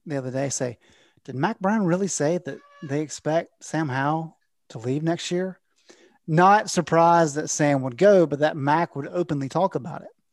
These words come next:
And if you think about it, it's, it's genius because he's saying, "We understand the reality of the situation. We understand that Sam's probably gonna be a top five pick next year." And so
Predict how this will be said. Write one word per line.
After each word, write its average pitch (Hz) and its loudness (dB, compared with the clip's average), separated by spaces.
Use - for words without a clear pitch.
And 151 2
if 147 2
you 156 -4
think 233 2
about 156 6
it, 139 -4
it's, 131 -10
it's 170 -8
genius 135 -2
because 135 -2
he's 240 2
saying, 160 4
"We 196 2
understand 208 4
the 190 4
reality 180 6
of 156 0
the 139 -6
situation. 147 -2
We 185 -2
understand 170 0
that 151 -8
Sam's 170 -2
probably 170 0
gonna 156 -4
be 156 -2
a 143 -4
top 165 -4
five 151 -6
pick 165 -4
next 156 -6
year." 127 -10
And 160 -2
so 165 2